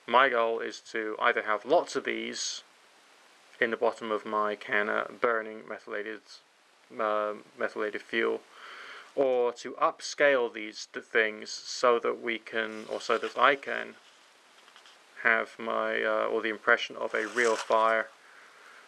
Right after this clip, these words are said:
uh, indoors in a safe way.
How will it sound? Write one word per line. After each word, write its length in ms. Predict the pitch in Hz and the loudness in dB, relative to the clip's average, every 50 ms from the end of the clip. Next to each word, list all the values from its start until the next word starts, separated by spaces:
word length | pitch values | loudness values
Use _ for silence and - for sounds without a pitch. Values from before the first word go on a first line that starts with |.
| - - - | -12 -2 2
uh, 240 | 117 110 110 107 - - | 4 6 6 6 4 2
indoors 840 | - 139 135 131 120 117 110 107 107 107 107 110 110 - - - - _ _ _ _ _ _ _ _ _ _ _ _ _ _ - _ _ _ _ _ - - - | 0 -2 0 2 2 2 4 2 2 -2 -4 -6 -8 -10 -12 -14 -16 _ _ _ _ _ _ _ _ _ _ _ _ _ _ -20 _ _ _ _ _ -20 -6 -2
in 140 | - 123 117 | 2 2 2
a 60 | 113 | 2
safe 580 | 107 - - - 120 120 127 - - - - - _ _ _ _ _ _ _ _ _ _ _ _ _ _ _ _ _ _ _ _ _ _ - | 0 0 2 4 4 4 4 0 -8 -18 -20 -20 _ _ _ _ _ _ _ _ _ _ _ _ _ _ _ _ _ _ _ _ _ _ -6
way. 460 | 113 110 117 117 110 - - - | 0 4 4 4 4 2 -2 -6